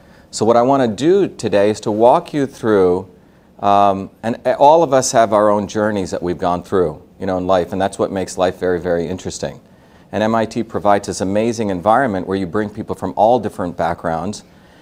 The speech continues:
And I think the idea where it gets very, very interesting and where truth emerges is where you can actually have open dialogue and interaction. You know, some of you may know there was a free speech rally. Everyone remember this? And, uh,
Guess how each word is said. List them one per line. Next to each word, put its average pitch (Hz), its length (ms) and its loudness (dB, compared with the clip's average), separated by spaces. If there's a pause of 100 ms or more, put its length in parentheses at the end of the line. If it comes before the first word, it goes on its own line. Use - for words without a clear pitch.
(220)
And 107 160 2
I 110 80 4
think 151 240 -2
the 117 100 2
idea 98 600 2
where 101 160 2
it 95 80 -4
gets 107 220 -2
very, 117 240 2
very 95 420 2 (840)
interesting 123 520 0
and 104 80 -2
where 95 100 0
truth - 420 -2
emerges 90 480 0
is 107 140 -2
where 107 140 0
you 107 100 -2
can 104 160 -6
actually 113 300 -4
have 104 160 0
open 95 280 0
dialogue 87 600 2 (460)
and 95 120 -6
interaction. 90 640 -4 (380)
You 110 60 0
know, 113 60 4
some 143 240 2
of 120 120 0
you 123 100 0
may 117 160 0
know 117 160 4
there 107 140 2
was 98 160 -2
a 98 60 -2
free 120 260 0
speech - 400 -6
rally. 82 300 0
Everyone 101 260 0
remember 110 180 0
this? 120 300 -2 (720)
And, 104 240 0
uh, 95 340 4